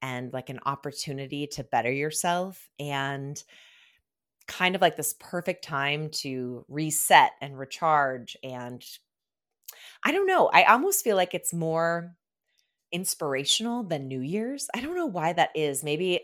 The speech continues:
I, I, I live somewhere where there's four seasons, so we get fall weather and it's kind of like, it's just lovely. And with A D H D, it's not great for everybody. So I was super excited when you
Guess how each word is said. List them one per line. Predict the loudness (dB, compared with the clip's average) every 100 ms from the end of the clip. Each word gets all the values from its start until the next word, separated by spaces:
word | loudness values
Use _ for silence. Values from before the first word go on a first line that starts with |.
| 0
I, | 2
I, | 8 10
I | 10
live | 8 4
somewhere | 4 0 2
where | 2 4
there's | 2 0 -4
four | -2 -2
seasons, | -2 -4 -4 -6 -8 -10 -10
so | -4 -2
we | 0
get | 0 -2 4
fall | 6 6 4
weather | -2 -2
and | -2 -4
it's | -10 -6
kind | -4
of | -4
like, | -2 -2 -4
it's | -8 -8
just | -6 -2 -4 _ _ _ _ _ _ 4
lovely. | 6 6 2 0 -2 -6 _ -20 _ _ _ _ _ _ _
And | 2 4 4 2 -2 -10 _ _ _ _
with | -2 0
A | 2
D | 4 4
H | 2 -2
D, | -6 -4
it's | -4 -6 -10 _ _ _ _ _ _ _ _ _ _
not | -4 -4
great | 0 0 0
for | -4
everybody. | -6 -6 -8 -10 -10
So | -4 4 6
I | 10 8
was | 8 4
super | 4 2
excited | 4 6 6 4 -2
when | -2 -4 -6 -10
you | -6 -4 -2 -2 -2 -4